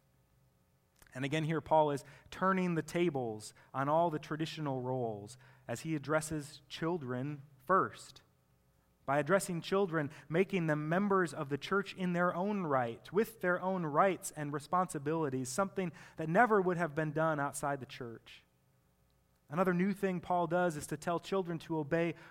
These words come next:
both parents equally, not just the male head of the household. More evidence that Paul here is not just falling back into the ways of the world, but calling us higher up and higher in.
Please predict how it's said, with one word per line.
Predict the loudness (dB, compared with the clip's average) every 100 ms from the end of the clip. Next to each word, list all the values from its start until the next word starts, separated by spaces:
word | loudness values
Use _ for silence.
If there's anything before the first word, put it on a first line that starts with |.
| 0
both | 4 4 2
parents | 0 2 2 0 -6
equally, | -6 -2 -2 -2 -8 -16 _ _ _ _ 0
not | 2 2 2
just | 4 4 2 -6
the | -4
male | 0 2 2 0
head | 0 -2 -2
of | -2
the | -4
household. | -4 -4 -6 -12 -14 -16 -20 _ _ _ _ _ _ _ _ _
More | 0 4 4
evidence | 4 0 -2 -6
that | -8
Paul | -2 -2 0
here | -2 -2
is | -2 -2
not | -4 -4
just | -10 -8
falling | -4 -2 -2 -4
back | -4 -4 -6
into | -14 -10 -8
the | -4
ways | -2 -2 -4
of | -6
the | -8
world, | -8 -6 -4 -6 -8 -14 -20 -14
but | -14 -12
calling | -6 -2 0 -2 -4
us | -4 -6 -12 -18
higher | -12 -6 -4 -4 -4
up | -6 -8 -16 -20 _ _
and | -16
higher | -10 -8 -8 -8
in. | -12 -14 -16